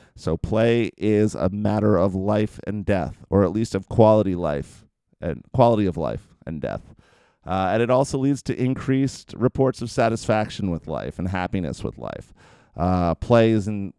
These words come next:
shown to improve performance. I think we've all been in, uh, sports team situations where we have practices that are sometimes serious and sometimes playful. And the playful ones, again,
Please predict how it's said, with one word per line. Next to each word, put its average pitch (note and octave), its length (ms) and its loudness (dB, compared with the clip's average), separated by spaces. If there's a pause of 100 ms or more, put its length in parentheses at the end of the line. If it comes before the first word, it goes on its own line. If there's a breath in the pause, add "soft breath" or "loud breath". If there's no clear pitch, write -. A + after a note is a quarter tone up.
shown A#2 440 6
to G2 300 2 (100)
improve G#2+ 420 2
performance. B2 720 0 (360 soft breath)
I F2 100 -2
think G#2+ 200 0
we've F#2+ 160 0
all G2+ 220 8
been G2+ 260 0
in, F2+ 580 -6 (140)
uh, C2+ 160 -4
sports - 460 2
team A#2+ 300 -6
situations A2 840 -2
where F#2 160 -2
we E2 200 -6
have B1+ 260 -8
practices A#2 680 0
that - 140 0
are E2+ 60 -2
sometimes B2 480 2
serious A2 600 -2 (380 soft breath)
and F#2+ 160 -6
sometimes B2 480 0
playful. - 640 -6
And C#2 120 -12
the - 60 -12
playful D3 460 4
ones, G2+ 400 -2 (280 soft breath)
again, A#2 440 -2